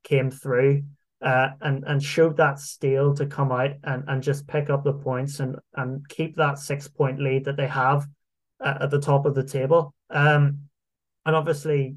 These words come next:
they've got Linfield on the Tuesday night, not this Tuesday, but the Tuesday after, and that's gonna be a big game. That's gonna be one that all the players are gonna be fired up for, and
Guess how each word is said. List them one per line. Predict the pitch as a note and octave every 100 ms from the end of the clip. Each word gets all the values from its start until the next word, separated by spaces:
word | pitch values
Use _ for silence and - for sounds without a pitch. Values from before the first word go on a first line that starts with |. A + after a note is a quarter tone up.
| -
they've | D3+ C#3+
got | C3+
Linfield | D3+ D#3+ F3 F3+ E3
on | D3+
the | D3
Tuesday | C#3+ D#3+ D3+ D3+
night, | D3 D3+ E3+ D#3+
not | D3+ D3
this | E3 D3
Tuesday, | - E3 D#3 E3 D#3+
but | D3 C#3+
the | D3 C#3 C#3+ - _ _ _ _ _ _
Tuesday | - D3+ D3+ D3 D3 C#3+
after, | C#3+ D#3 - E3+ E3
and | C#3+ C3+ C3 _ _ _
that's | D3+ C#3+ -
gonna | D3+
be | D3
a | D3
big | D3 D#3 D3+
game. | D#3+ D#3+ D#3+ D3
That's | C3 - -
gonna | - C#3+ C3+
be | C#3+
one | C#3 C#3+
that | C#3 C#3+
all | D3
the | C#3+
players | C#3+ C#3 C#3 D3
are | D3+
gonna | C#3+
be | C#3 C#3
fired | - D3 C#3+
up | C#3 C#3
for, | - D#3+ D3+
and | C#3+ C3